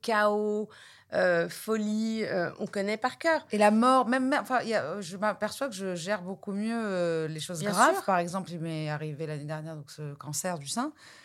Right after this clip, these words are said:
Speaker 2: Euh, j'ai, j'ai eu quelque chose vraiment de, de,
Speaker 1: Ouais.
Speaker 2: de résilient par rapport à ça.
Speaker 1: Ouais,
Speaker 2: Euh,
Speaker 1: ouais.
Speaker 2: pas, euh, de, pas de complainte ou en tout cas pas de victimisation. Enfin, il y a un truc genre, voilà, maintenant on prend les choses une par une, on fait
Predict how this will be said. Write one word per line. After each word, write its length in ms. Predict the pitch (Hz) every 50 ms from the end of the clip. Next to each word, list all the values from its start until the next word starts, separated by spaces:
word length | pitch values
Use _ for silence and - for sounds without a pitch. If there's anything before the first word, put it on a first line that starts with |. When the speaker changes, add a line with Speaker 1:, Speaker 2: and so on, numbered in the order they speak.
| - - _ _ _ _ _ - -
Speaker 2:
Euh, 260 | 180 190 180 175 180
j'ai, 280 | 175 160 185 185 180
j'ai 180 | 175 160 196 196
eu 160 | 208 226 247 240
quelque 300 | 233 208 185 156 202 202
chose 300 | 165 - 269 294 254 202
vraiment 400 | 170 185 196 190 220 269 302 269
de, 500 | 214 214 202 190 185 185 180 175 175 165
de, 120 | 151 170
Speaker 1:
Ouais. 340 | 165 165 165 165 165 160 160
Speaker 2:
de 120 | 160 147 170
résilient 640 | 165 160 180 180 170 196 190 185 196 208 240 277 277
par 140 | - 196 165
rapport 280 | 170 160 - 185 185
à 80 | 202 247
ça. 320 | 247 - 247 226 214 - - - _ _ _ - -
Speaker 1:
Ouais, 220 | 220 214 208 - - -
Speaker 2:
Euh, 120 | 160 160
Speaker 1:
ouais. 60 | 151 143
Speaker 2:
pas, 380 | - - 214 226 233 233 226
euh, 300 | 214 196 190 180 175 175 165
de, 360 | 147 165 175 170 170 170 165 147
pas 140 | - 196 180
de 120 | 170 170 151 - _ _ -
complainte 640 | - 175 160 151 - 202 208 226 233 240 247 240 214
ou 80 | 196 185
en 80 | 175
tout 120 | 156 156 165
cas 140 | - 190 185
pas 240 | 190 190 185 185
de 100 | 175 160
victimisation. 960 | 165 147 160 151 - - 170 170 160 147 170 175 170 - - 214 220 220 220 220
Enfin, 200 | 208 - 190 175
il 40 |
y 40 | 170
a 120 | 160 127 101 - -
un 100 | 160 156
truc 200 | - - 233 220
genre, 160 | 190 180 156
voilà, 160 | 143 160 214
maintenant 220 | 208 175 175 185 170
on 60 | 143
prend 140 | 123 151 156
les 80 | 139
choses 220 | 139 - 175 160 151
une 120 | 165 156
par 240 | 147 151 143 147 175
une, 160 | 202 220 214
on 80 | 190 156
fait 160 | - -